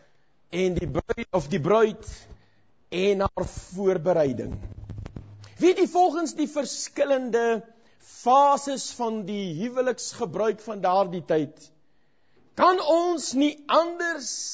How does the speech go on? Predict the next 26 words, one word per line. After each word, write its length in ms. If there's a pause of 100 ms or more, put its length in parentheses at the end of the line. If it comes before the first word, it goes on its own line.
(360)
dit 280
lees 460
en 140
vertolk 560
dat 280
u 120
en 140
ek 300 (680)
onsself 1040
bevind 640 (100)
in 180
die 180 (120)
tydperk 720 (640)
waar 420
die 160
bruidjie 560
haarself 800
by 160
haar 320
woonplek 640
gereed 500
gemaak 480
het 200 (240)
vir 180
die 140
bruilof, 580